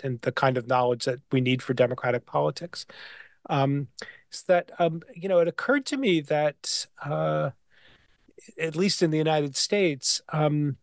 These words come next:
maybe there is something to be said for a more, uh, so at least some, maybe we don't,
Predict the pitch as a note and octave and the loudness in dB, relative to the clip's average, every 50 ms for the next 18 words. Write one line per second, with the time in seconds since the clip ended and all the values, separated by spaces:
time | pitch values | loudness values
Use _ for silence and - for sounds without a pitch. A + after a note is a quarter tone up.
0 | _ _ _ _ _ _ _ _ _ - E3+ E3+ G3+ C4+ C4 D4+ C4 B3 G3 G#3 | _ _ _ _ _ _ _ _ _ -8 -2 -2 0 0 0 0 2 2 2 2
1 | C4 D#4 - - G#3 F3 C#3+ - C#3 B2+ - D3 B2+ C#3+ C3 - - D3+ C#3 C3+ | 2 0 0 0 0 0 0 -2 -6 -4 -4 -2 -2 -2 -2 0 2 4 4 4
2 | C3 B2 - - D3+ C#3 C3+ C3 C3 C3+ C#3+ C#3+ C#3+ C#3 C#3 C#3 C3+ C3+ - _ | 4 2 -4 -2 0 2 4 4 2 2 0 0 2 2 2 2 0 -2 -4 _
3 | - - - - - - _ - G#3+ D3+ C#3+ C#3 - - - F3 - E3 E3+ D#3+ | -18 -20 -20 -20 -20 -18 _ -4 -2 -2 0 0 0 0 0 0 0 0 0 2
4 | - - - F3+ F3 D#3 C#3 D#3 D3+ - - E3 D#3+ C#3 - _ - C3 C#3 C#3+ | 2 2 4 2 2 0 -4 -10 -12 -10 -8 -8 -8 -8 -10 _ -4 0 0 2
5 | C#3 D3 C3+ C3+ C3 C3+ C3 C3+ C3+ | 2 2 0 2 2 4 4 4 2